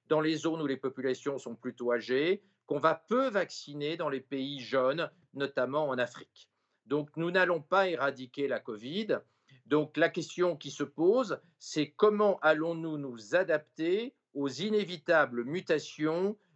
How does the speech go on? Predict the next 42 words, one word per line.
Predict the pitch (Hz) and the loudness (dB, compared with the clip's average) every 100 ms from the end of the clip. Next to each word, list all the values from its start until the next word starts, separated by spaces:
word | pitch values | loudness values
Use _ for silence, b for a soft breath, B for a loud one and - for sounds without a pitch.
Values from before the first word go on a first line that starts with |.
| _ | _
de | 113 143 | -2 0
ce | 139 170 | 2 -2
virus. | 135 127 85 - - _ - | 0 -2 -4 -14 -16 _ -6
Il | 143 165 | 2 2
est | - | 4
très | - 226 | 4 4
peu | 226 214 | 6 4
probable | - 170 170 156 - | 6 4 6 4 2
que | 127 | -4
le | |
virus | 113 120 123 - - 110 | -4 -6 -8 -10 -18 -20
disparaisse, | 101 101 - 104 147 226 226 139 208 202 - | -18 -12 -4 2 4 4 2 -8 -8 -16 -6
donc | 165 - | -6 -4
il | 151 | -2
va | 151 | 2
y | 156 | 2
avoir | 165 220 | 4 2
des | 160 147 | 2 -4
mutations | 185 185 151 - 127 - _ _ _ _ | -4 -2 -2 -2 -8 -10 _ _ _ _
vers | 107 165 208 185 127 - _ _ | 0 4 4 2 -2 -10 _ _
des | - 135 | -10 -8
formes | - 156 123 107 | 0 0 0 -12
plus | - 175 190 | -8 -4 -2
dangereuses | 143 147 127 135 175 262 - | 0 0 0 2 2 0 -4
peut-être, | 147 131 156 233 - - B 110 | -4 2 4 2 0 -10 B _
vers | 135 202 196 _ _ _ - | 2 2 2 _ _ _ -18
sûrement | - 160 135 151 196 240 220 B - | -6 -6 -4 0 0 0 -4 B -4
des | 143 | -4
formes | - 185 202 - | -2 0 0 -2
plus | 196 | -6
contaminantes. | 202 160 135 131 143 196 240 | -6 -2 -2 0 0 0 0
C'est | 202 143 | -4 0
déjà | 131 120 | 0 0
le | 107 | -2
cas | - 185 | 0 0
du | 139 | 0
variant | 123 120 135 | -2 -2 -4
britannique | 123 113 113 139 202 147 | -10 -10 -10 -8 -12 -12
ou | |
du | 127 | -4
variant, | 120 120 131 185 185 | 0 2 4 4 4
euh, | 139 | 2